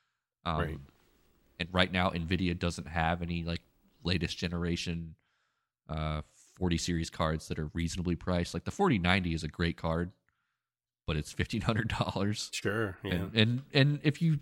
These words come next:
Speaker 1: compare, like, price to performance, it's probably worth it because it's, it's so much more powerful than everything else. Um, but, I mean, you could buy a thirty eighty. It's, they're available. You know, it's, it's probably on par or,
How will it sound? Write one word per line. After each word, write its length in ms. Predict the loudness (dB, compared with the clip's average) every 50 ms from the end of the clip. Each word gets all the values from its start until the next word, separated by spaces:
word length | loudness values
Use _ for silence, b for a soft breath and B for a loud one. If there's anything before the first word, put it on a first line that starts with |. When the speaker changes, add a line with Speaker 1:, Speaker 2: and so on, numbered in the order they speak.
| -2 _ _ _ 2
Speaker 1:
compare, 400 | 2 2 4 6 6 6 8 8
like, 380 | 8 6 6 4 0 -8 _
price 280 | 6 8 8 8 8 6
to 100 | 4 2
performance, 580 | 2 0 0 0 0 0 2 2 2 0 0 -2
it's 140 | -6 -6
probably 480 | -6 -2 2 2 4 4 4 4 4 4
worth 280 | 6 6 4 4 4 0
it 120 | -4 -6 -8 _ -16
because 280 | -8 -6 -6 -4 -4
it's, 420 | -6 -8 -8 -8 -10 -10 -10 -10 -10 -10
it's 200 | -10 -8 -6 -4
so 100 | -2 0
much 180 | 0 -2 -2 -4
more 120 | -8 -6
powerful 480 | -4 -2 0 2 2 0 0 -2 -6 -6
than 120 | -6 -6
everything 340 | -6 -8 -8 -8 -10 -12 -10 -10
else. 280 | -10 -10 -10 -12 -12 _ _ _ _ _ _ _ _ _ _ _ _ -6
Um, 300 | -2 -2 -2 -2 -4 -8 -16 -20 _ _ _ _ _ _ _ _ _ _ _ _ _ _ _ _ _ _ _ _ _ _ -4
but, 100 | -2 0 2
I 60 | 4
mean, 240 | 4 4 4 4 2
you 100 | 2 2
could 180 | 0 0 2
buy 160 | 4 4 4
a 60 | 4 2
thirty 380 | 2 0 0 2 2 2 2
eighty. 460 | 2 2 2 0 0 -2 -2 -4 -6 -12 _ _ _ _ _ -10
It's, 180 | -10 -8 -8
they're 260 | -6 -4 -2 0 0 0
available. 720 | 0 0 2 2 2 0 0 -2 -2 -2 -2 -4 -6 -8 -12 _ _ _ _ _ _ _ _ _
You 80 | -10 -6
know, 200 | -6 -6 -6 -4 -4
it's, 360 | -6 -6 -6 -10 -16 -18 -20 _ _ _ _ _ _ _ _ _ _ _ _ -14
it's 100 | -14 -6
probably 580 | -2 -2 -2 0 0 0 0 2 2 0 0 0
on 220 | 0 0 0 0
par 360 | 0 0 2 2 2 2 2
or, 300 | 2 0 0 -2 -2 -4